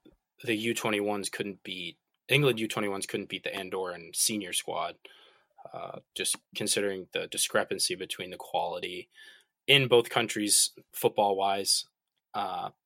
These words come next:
but yeah, it's great to see that we have these prospects. And even though Lookman, uh, Tom Davies obviously has become a, a mainstay in our first team for the time being,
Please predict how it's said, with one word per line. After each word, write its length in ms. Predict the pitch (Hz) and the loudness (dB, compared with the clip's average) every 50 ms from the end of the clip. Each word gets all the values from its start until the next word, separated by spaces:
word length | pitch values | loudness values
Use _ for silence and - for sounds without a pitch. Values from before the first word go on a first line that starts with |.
| _ _ _ _ _ _ _ _ _ _ | _ _ _ _ _ _ _ _ _ _
but 140 | - 127 123 | 4 6 8
yeah, 320 | 120 139 151 143 120 117 120 - - | 8 10 10 10 10 8 6 2 -4
it's 280 | 101 - 135 143 - - | -6 -4 -2 0 0 0
great 340 | - 127 135 156 165 156 | 0 6 8 8 8 8
to 100 | 156 175 | 8 6
see 240 | 156 - - 147 143 131 | 6 6 8 6 6 4
that 120 | 127 110 | 4 2
we 120 | 113 110 | 2 2
have 200 | 98 113 113 104 | 2 2 2 2
these 160 | 107 110 107 - | 2 -2 -2 -2
prospects. 540 | - - 107 107 107 - - 123 117 - | 0 2 4 4 4 4 2 2 2 2
And 100 | 113 110 | 0 0
even 340 | 104 113 127 127 139 135 127 | -2 -2 0 0 2 0 2
though 400 | 117 120 117 117 117 117 113 - - - - - - - _ _ - | 2 4 4 4 4 4 2 0 -4 -12 -20 -20 -20 -20 _ _ -8
Lookman, 800 | 107 107 120 120 - - - 117 110 110 110 107 107 110 107 - _ _ _ _ | 2 6 6 6 6 4 0 2 2 4 4 2 0 -2 -4 -8 _ _ _ _
uh, 300 | - 107 101 98 95 92 - | -6 -4 -2 -2 -2 -2 0
Tom 200 | - - 139 139 | 4 6 6 8
Davies 360 | 131 127 123 117 117 113 107 | 8 8 8 8 6 4 2
obviously 300 | 107 104 104 104 - - | 0 0 0 0 0 0
has 100 | 101 95 | 0 -4
become 260 | 98 - - 107 98 98 | -6 -8 -6 -6 -4 -4
a, 180 | 92 90 87 - | -4 -6 -8 -8
a 100 | - 101 | -8 -8
mainstay 580 | 98 101 101 98 98 98 - - - 95 95 98 | -6 -6 -6 -8 -6 -4 -4 -2 -2 -2 -2 -2
in 100 | 92 92 | -2 -4
our 140 | 92 92 90 - - - - - - | -6 -8 -8 -12 -16 -16 -16 -10 -6
first 300 | 101 98 95 - - - | -6 -4 -2 -2 -2 -2
team 160 | - 98 92 | -4 -8 -10
for 220 | - - - 101 95 | -10 -6 -6 -4 -4
the 80 | 92 | -4
time 300 | 87 - 95 90 87 92 - | -6 -6 -6 -6 -8 -10 -10
being, 440 | - 123 127 120 120 117 113 110 110 | -8 -4 -2 0 0 0 -2 -4 -6